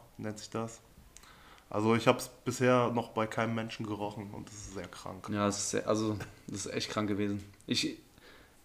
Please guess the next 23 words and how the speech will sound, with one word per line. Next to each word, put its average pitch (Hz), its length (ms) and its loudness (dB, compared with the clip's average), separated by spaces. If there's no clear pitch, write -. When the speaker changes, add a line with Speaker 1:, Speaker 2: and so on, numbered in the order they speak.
Speaker 2:
du 117 100 6
hast 117 160 8
gerade 110 360 12
auch - 200 4
ges-, 104 220 -2
nee, 104 140 2
du 117 100 6
hast 113 160 4
gesagt, 104 200 0
du - 40 -2
stehst - 220 0
auch 110 120 2
mehr 113 180 2
so 107 120 2
auf 101 100 0
so 107 140 0
ledrige 113 400 4
Düfte 107 260 -2
und 104 80 2
so, 98 160 2
ne? 107 120 2
Speaker 1:
Schwerere, 127 600 4
aber 113 400 2